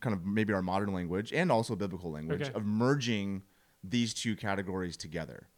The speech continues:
Speaker 2: Okay.
Speaker 1: And so what I, I, I don't, what I'm not saying is that it's one or the other,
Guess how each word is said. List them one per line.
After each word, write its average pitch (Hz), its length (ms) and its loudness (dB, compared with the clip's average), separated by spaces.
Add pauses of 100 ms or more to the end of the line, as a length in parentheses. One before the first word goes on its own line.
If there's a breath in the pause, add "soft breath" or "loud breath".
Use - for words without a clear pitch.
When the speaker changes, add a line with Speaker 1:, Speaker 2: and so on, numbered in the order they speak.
Speaker 2:
Okay. 131 320 -8
Speaker 1:
And 127 140 4
so 123 480 10
what 123 180 6
I, 117 200 8 (140)
I, 117 120 6 (160)
I 110 100 4
don't, 110 460 4
what 117 120 4
I'm 104 200 4
not 117 280 2
saying 101 360 0
is 87 60 -2
that 98 120 2
it's 90 140 -4
one 101 240 0
or 95 180 -4
the 85 140 -4
other, 73 340 -6